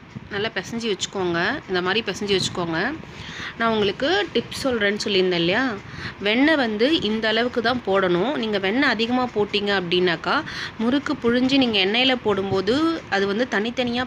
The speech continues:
பிரிஞ்சு போயிரும். உங்களுக்கு போட்ட ஷேப்லயே முறுக்கு வராது. அதனால வெண்ணெய் அதிகமா போடாம இந்த அளவுக்கே நீங்க போடுங்க.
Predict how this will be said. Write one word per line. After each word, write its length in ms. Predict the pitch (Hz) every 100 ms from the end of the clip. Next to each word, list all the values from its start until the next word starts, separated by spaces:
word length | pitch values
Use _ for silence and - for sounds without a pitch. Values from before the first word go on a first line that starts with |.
| 240
பிரிஞ்சு 280 | 214 214 214
போயிரும். 360 | 190 170 196 277 - - - -
உங்களுக்கு 340 | 214 208 196
போட்ட 340 | 170 247 262 285 -
ஷேப்லயே 340 | 220 - 220
முறுக்கு 360 | 220 202 208 214
வராது. 520 | 175 180 185 165 277 - - -
அதனால 340 | 202 196 240
வெண்ணெய் 320 | 254 208 240 277
அதிகமா 420 | 208 220 233 233
போடாம 380 | 226 196 214 311
இந்த 260 | 214 220 220
அளவுக்கே 300 | 214 214 233
நீங்க 200 | 220 180
போடுங்க. 560 | 180 180 165 165 247